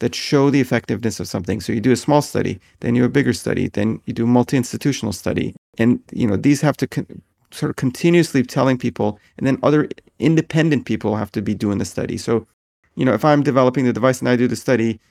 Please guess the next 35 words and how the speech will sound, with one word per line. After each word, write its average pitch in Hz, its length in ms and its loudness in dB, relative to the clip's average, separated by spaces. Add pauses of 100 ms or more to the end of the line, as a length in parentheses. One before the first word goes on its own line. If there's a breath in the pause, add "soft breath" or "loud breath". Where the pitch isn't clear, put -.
(160)
um, 113 340 0
that's 127 220 0
great. 143 280 2
But 120 80 -4
some 127 140 -4
people 123 180 -4
say, 120 160 0
"Well, 117 320 2 (240 soft breath)
maybe 135 180 0
he's 127 200 0
biased. 120 600 2
Uh, 104 220 -2
maybe 120 220 -2
he's 127 120 -2
doing 131 200 0
something 113 380 -4
that, 104 260 -4
that 104 120 -2
makes 110 240 -2
the 110 60 -10
device 104 340 -2
look 107 200 -6
better." 104 340 -2 (300)
So 127 140 -4
then, 120 340 2 (100)
you 135 120 -4
know, 110 100 -4
we 117 180 -2
need 139 160 2
an, 135 260 0 (120)
someone 127 300 0
outside 139 500 4
of, 95 340 -2
you 123 100 -2
know, 95 160 -2